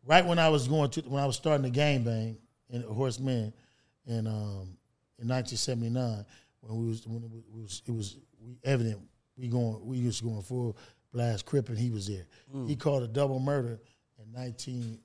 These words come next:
Speaker 1: seventy-nine, in nineteen eighty, and he never made it out of prison. He died in
Speaker 2: Wow.
Speaker 1: prison. So he was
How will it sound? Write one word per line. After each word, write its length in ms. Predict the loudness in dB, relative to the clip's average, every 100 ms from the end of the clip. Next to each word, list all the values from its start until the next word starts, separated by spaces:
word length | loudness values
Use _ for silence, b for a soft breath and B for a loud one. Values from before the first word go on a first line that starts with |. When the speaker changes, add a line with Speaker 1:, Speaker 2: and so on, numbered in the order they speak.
| _ _
Speaker 1:
seventy-nine, 560 | -8 -4 -2 -2 -4 -2
in 120 | -2
nineteen 340 | -2 -4 -4
eighty, 320 | 0 0 -2 -10 _ _ _ _ _ -6
and 340 | -2 -2 -4 -8
he 140 | -8
never 220 | -4 -2 -2
made 180 | -4
it 80 | -4
out 100 | -6
of 80 | -8
prison. 300 | -8 -8 -8
He 80 | -12
died 260 | -8 -10 -8
in 80 |
Speaker 2:
Wow. 80 | -10
Speaker 1:
prison. 240 | -10 -10 -14 b b b b
So 380 | 0 4 4 2 B B B
he 240 | 4 6
was 480 | 8 6 6 0 -8